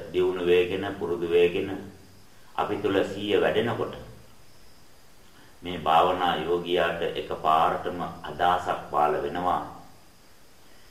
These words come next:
ඉස්සර තිබුණ කරදර ප්‍රශ්න මොකවත් මට නෑ. ඒ කාලේ එකමත් එක රටක මම මේ මේ ප්‍රශ්නවල හිටියයි කියලා මට මතකයක් තිබුණා. ඒ මතකයන් අතුරුදාන් වෙලා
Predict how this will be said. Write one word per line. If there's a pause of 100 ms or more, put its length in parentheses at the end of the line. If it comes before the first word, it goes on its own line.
(240)
ඉස්සර
තිබුණ (1000)
කරදර
ප්‍රශ්න
මොකවත්
මට
නෑ. (1300)
ඒ
කාලේ
එකමත්
එක
රටක (420)
මම
මේ
මේ
ප්‍රශ්නවල
හිටියයි
කියලා (220)
මට
මතකයක්
තිබුණා. (880)
ඒ
මතකයන්
අතුරුදාන්
වෙලා